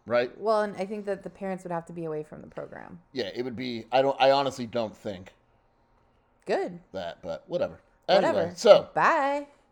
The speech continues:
Speaker 1: that's that. That's happening. That's going on now.
Speaker 2: Ongoing
Speaker 1: I
Speaker 2: developments.
Speaker 1: don't. Again, I don't think. And then look, assistant coaches. Maybe that impacts them.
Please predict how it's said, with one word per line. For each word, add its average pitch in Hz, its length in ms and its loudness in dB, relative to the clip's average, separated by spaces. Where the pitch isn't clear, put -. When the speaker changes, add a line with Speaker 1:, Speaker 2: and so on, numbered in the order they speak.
Speaker 1:
that's - 460 4
that. 135 460 6
That's 117 240 0
happening. 120 580 0
That's 104 200 -6
going 113 260 -4
on 107 220 -2
now. 120 500 -2
Speaker 2:
Ongoing 285 760 4
Speaker 1:
I 123 80 -2
Speaker 2:
developments. 175 560 8
Speaker 1:
don't. - 40 0
Again, 131 380 4
I 123 80 4
don't 143 340 4
think. 139 440 -4
And 160 100 -6
then 156 200 -2
look, 98 280 -6
assistant 120 440 -6
coaches. 123 540 -6
Maybe 98 260 -8
that 110 180 -2
impacts 110 440 -4
them. 113 280 -8